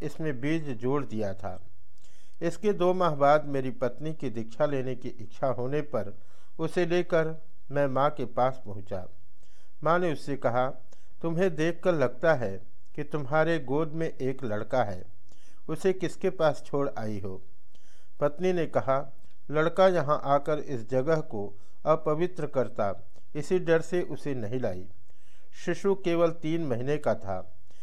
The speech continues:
यह जानकर माँ ने मेरी पत्नी से कहा, "यह क्या जी, इतने छोटे से शिशु के मलमूत्र त्याग से क्या घर अपवित्र होता है? यह बात तुमसे किसने कही? वे तो नारायण के समान है।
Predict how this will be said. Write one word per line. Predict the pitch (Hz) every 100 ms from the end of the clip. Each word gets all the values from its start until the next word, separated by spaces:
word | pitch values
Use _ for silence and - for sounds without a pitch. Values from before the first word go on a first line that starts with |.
| - -
यह | 175
जानकर | 175 180 180 185 165
माँ | 127 143
ने | 151 123 110 - - - - -
मेरी | 151 175
पत्नी | 180 156 127 156 165
से | 151
कहा, | 113 101 98 90 - - -
"यह | 160 180
क्या | 180 123
जी, | 110 139 160 - - - - 165
इतने | 165 185 208
छोटे | 202 143 135 175
से | 170 156
शिशु | - 131 - 170
के | 165 139
मलमूत्र | 120 143 175 170 -
त्याग | 131 - 123 143
से | 147 123 101 98 - - - -
क्या | - 165
घर | 117 156
अपवित्र | 165 147 131 123 123 - 196
होता | 196 185 120
है? | 92 98 85 - - - - - - 151
यह | 175
बात | 180 190 190
तुमसे | 175 160 190
किसने | 180 151 - 202
कही? | 208 135 107 90 - - - - - - -
वे | 165
तो | 180 202
नारायण | 170 139 135 151 180
के | 165 170
समान | 139 117 127 143
है। | 117 95